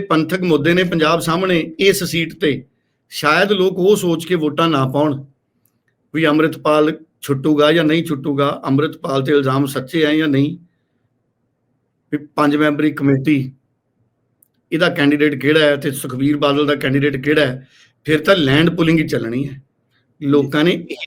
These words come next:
ਸੋਚ ਕੇ ਵੋਟਾਂ ਪਾਉਣੀਆਂ ਨੇ। ਦੂਜੇ ਪਾਸੇ ਲੋਕਾਂ ਨੇ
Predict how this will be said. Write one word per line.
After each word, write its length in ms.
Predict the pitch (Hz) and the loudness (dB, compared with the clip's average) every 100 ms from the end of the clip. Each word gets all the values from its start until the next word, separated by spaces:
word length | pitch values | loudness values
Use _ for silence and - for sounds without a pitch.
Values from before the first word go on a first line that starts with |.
| - | -2
ਸੋਚ 200 | 151 135 | -2 0
ਕੇ 100 | - | -2
ਵੋਟਾਂ 320 | 139 131 135 | -2 0 0
ਪਾਉਣੀਆਂ 360 | 127 120 139 196 | 0 0 2 2
ਨੇ। 80 | 226 | 2
ਦੂਜੇ 320 | 151 139 175 | 0 2 2
ਪਾਸੇ 300 | 175 147 165 | 2 -2 0
ਲੋਕਾਂ 360 | 147 139 156 | 0 0 0
ਨੇ 100 | 156 | 0